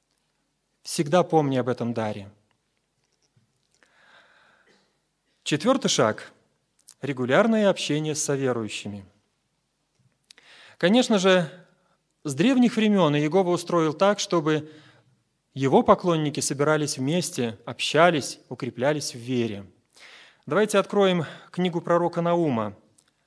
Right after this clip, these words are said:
Первая глава, прочитаем седьмой стих. Наум — это страница тысяча двести первая. Первая глава, седьмой стих.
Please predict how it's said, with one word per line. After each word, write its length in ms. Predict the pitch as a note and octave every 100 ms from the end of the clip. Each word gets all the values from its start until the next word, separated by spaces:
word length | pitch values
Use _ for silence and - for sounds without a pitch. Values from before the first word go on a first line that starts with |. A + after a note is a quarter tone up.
| _ _
Первая 360 | E3 D3 C#3+
глава, 440 | C3+ C#3+ F3+ B3 A#3+ - _ _
прочитаем 440 | - C#3+ - G3 F3+
седьмой 380 | D3+ C#3 D#3
стих. 460 | D3 - A#2 G#2 - _ _ _ _ _ _ _ _ _ _ _ _ _ _ _ _ _ _ _ _ _ _ _ _
Наум — 400 | B2+ C3 G#3 A3+
это 440 | D#3+ D#3 D#3 D3+ D3+
страница 480 | - D#3+ F3 F3+ D#3+
тысяча 380 | D3+ G3 G3+ E3+
двести 320 | C#3+ D#3+ -
первая. 560 | D3 C3+ A2 G#2 G2+ G2+ _ _ _ _ - _
Первая 360 | E3+ F3 D3+ C3+
глава, 520 | B2+ - F#3 A#3+ - _ _
седьмой 420 | - D3+ C#3+ E3+
стих. 460 | D#3+ - B2 G2